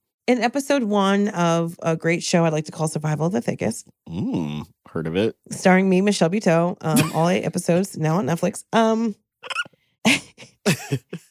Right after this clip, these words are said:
Speaker 1: I twerk in episode one.
Speaker 2: Yes, yes. I can't remember if you twerk on a wall. Do you twerk on a wall?
Speaker 1: Um, I put my hands on the ground and my feet on the wall.
Speaker 2: Yeah, you twerk on the wall.
Speaker 1: And so I wall twerk.
Speaker 2: That's beautiful.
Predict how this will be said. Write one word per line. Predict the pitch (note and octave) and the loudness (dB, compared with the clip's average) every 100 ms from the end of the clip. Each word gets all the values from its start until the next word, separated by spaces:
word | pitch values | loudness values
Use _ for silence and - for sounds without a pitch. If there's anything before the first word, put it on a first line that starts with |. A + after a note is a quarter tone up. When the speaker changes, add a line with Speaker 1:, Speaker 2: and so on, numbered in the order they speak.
| _ _ _ - | _ _ _ 2
Speaker 1:
I | B3 C4 C4+ C4 B3 G#3+ | 4 4 2 0 -4 -6
twerk | - - E4+ - - - - | -10 -4 -4 -4 -12 -20 -10
in | F3+ | -8
episode | F3 E3+ D#3 | -4 -4 -4
one. | C3 F#2+ - _ - C3 | -4 -8 -12 _ -20 -4
Speaker 2:
Yes, | C3+ D#3+ D#3 G#2 - - B2 | 2 4 4 2 -4 -12 -2
yes. | A#2+ E2+ - - _ - | 0 0 -4 -20 _ -2
I | B2 | 0
can't | C3+ G3+ | 0 0
remember | F#3 D#3+ D3+ | 0 2 0
if | C3 | 0
you | C3 | -2
twerk | - C3+ - _ - | 2 2 0 _ 2
on | C3 | 2
a | G#2+ | 2
wall. | G#2 C3 E2+ E2 G#2+ - | 2 2 2 -4 -10 -6
Do | A#2 | -4
you | |
twerk | - G3 C#3 | 0 0 0
on | |
a | G2+ | 0
wall? | F#2+ D4 G4 _ _ - | 2 0 -2 _ _ 2
Speaker 1:
Um, | F#3 F3 F3 E3+ E3 - | 4 4 2 0 -2 -4
I | |
put | F3 D#3+ | -4 -2
my | F3+ | -2
hands | E3+ F3+ E3+ E3+ | 0 2 2 0
on | |
the | E3+ | -2
ground | D#3+ D#3+ E3+ G3 | 0 0 2 2
and | F3+ | 2
my | D#3 | 0
feet | D#3+ - - E3+ D#3 | -4 -8 0 0 2
on | E3+ | 0
the | D#3+ | 2
wall. | D#3+ D#3+ C3+ A3+ _ _ _ - | 4 2 0 -4 _ _ _ 0
Speaker 2:
Yeah, | A2+ - | 0 0
you | G#2+ | -2
twerk | G#2+ E2 | -2 -2
on | |
the | C#2+ | -4
wall. | - - | -12 -6
Speaker 1:
And | E3 D#3+ D#3+ | -4 -4 -4
so | - | 0
I | D3+ | 0
wall | D3 D3 | 0 -2
twerk. | C#3+ - A1+ _ _ - | -4 -10 -12 _ _ -2
Speaker 2:
That's | A2 F2+ | -2 0
beautiful. | F#2+ F2 - D2+ | -2 -4 -8 -14